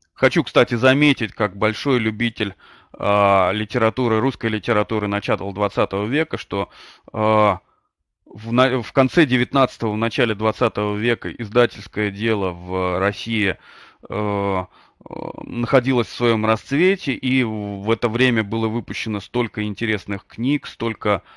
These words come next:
э, энциклопедий, которые потом,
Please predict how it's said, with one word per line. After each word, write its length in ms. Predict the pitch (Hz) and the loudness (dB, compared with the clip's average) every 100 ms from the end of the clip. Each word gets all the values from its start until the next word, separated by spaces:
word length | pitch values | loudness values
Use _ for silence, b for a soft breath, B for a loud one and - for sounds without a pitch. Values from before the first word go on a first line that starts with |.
| b b b | b b b
э, 300 | - 107 110 - | -2 0 0 0
энциклопедий, 1160 | 123 123 113 110 107 139 160 170 139 139 127 | -2 -4 0 0 2 2 4 4 2 2 2
которые 540 | - 113 - 156 143 120 | 2 0 2 4 4 4
потом, 460 | 117 - 156 147 | 0 2 2 2